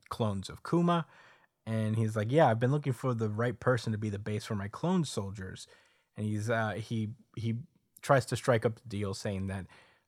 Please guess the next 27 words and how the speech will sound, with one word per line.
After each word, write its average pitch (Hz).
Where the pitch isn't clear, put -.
uh, 107
"Just 123
provide 120
me 113
with 104
blood 131
samples 120
and 104
permission 113
to 104
create 95
clone 180
soldiers, 110
and 120
I'll 131
cover 123
the 113
entire 135
immense 113
cost 104
of 98
Bonnie's 101
operation." 95
Um, 95
and 107
Kuma's 113
like, 95